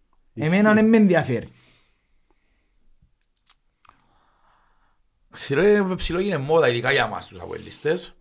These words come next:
Speaker 3: Λαλούν μας το πολλά. Εν που συγκεκριμένη μερίδα κόσμο που έρχεται. Όμως, εντάξει, αντιλαμβάνεσαι ότι άμα είσαι τριάντα πέντε χρονών άνθρωπος και τα είκοσι χρόνια της ζωής σου, τα είκοσι,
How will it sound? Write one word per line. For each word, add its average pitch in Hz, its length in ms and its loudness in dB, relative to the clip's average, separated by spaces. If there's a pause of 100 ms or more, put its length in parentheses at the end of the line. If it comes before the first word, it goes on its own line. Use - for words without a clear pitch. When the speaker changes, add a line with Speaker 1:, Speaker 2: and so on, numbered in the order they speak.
(120)
Speaker 3:
Λαλούν 117 240 0
μας 127 180 -2
το 117 80 -6
πολλά. 127 580 -2 (1300)
Εν 156 240 -8
που 143 120 -2
συγκεκριμένη 120 540 -2
μερίδα 87 400 -8
κόσμο 92 180 -10
που 92 80 -10
έρχεται. 110 480 -8 (1300)
Όμως, 214 440 -4
εντάξει, 143 540 -6
αντιλαμβάνεσαι 123 720 -8
ότι 127 520 -8 (1300)
άμα 127 300 -2
είσαι 123 160 -6
τριάντα 127 320 -2
πέντε 123 200 -4
χρονών 123 320 -4
άνθρωπος 123 500 0
και 127 80 -2
τα 117 160 2
είκοσι 120 200 -4
χρόνια 120 300 -10
της 113 100 -10
ζωής 104 240 -14
σου, 107 380 -14 (260)
τα 143 80 -2
είκοσι, - 460 -8